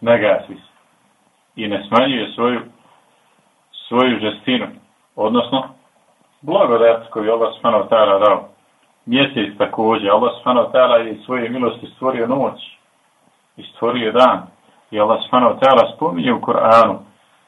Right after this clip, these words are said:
Upućuje ljude. Ljudi jednostavno rode se i prije nego što uznaju za sebe,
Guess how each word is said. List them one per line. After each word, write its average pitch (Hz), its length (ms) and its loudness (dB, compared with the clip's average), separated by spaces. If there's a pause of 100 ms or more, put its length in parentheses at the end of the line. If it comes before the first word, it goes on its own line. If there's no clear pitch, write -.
(400)
Upućuje 156 460 -6
ljude. 120 280 -4
Ljudi 170 420 -6 (680)
jednostavno 143 600 0
rode 120 480 0
se 110 160 -4 (260)
i 113 120 -10
prije 151 220 0
nego 147 180 -4
što - 200 -8 (180)
uznaju 143 460 -2
za 131 260 0
sebe, 143 320 -4